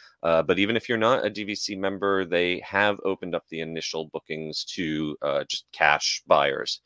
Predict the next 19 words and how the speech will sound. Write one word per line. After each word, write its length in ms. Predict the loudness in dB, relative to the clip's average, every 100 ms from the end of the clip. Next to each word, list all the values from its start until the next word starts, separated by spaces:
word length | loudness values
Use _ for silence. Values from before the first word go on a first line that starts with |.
| -20 -20 -20 _
So 200 | -8 -8
if 120 | -6
you 80 | 0
wanna 180 | 0 2
check 240 | 4 4 6
it 100 | 8
out 200 | 8 6
and 80 |
see 160 | -4 -6
if 100 | -6
the 80 | -8
D 180 | -8 -10
V 100 | -8
C 200 | -6 0
lifestyle 720 | 0 0 0 2 4 4 2
is 400 | -2 -2 -2 -2
right 260 | 8 8 8
for 180 | 0 -2
you, 380 | 0 0 -2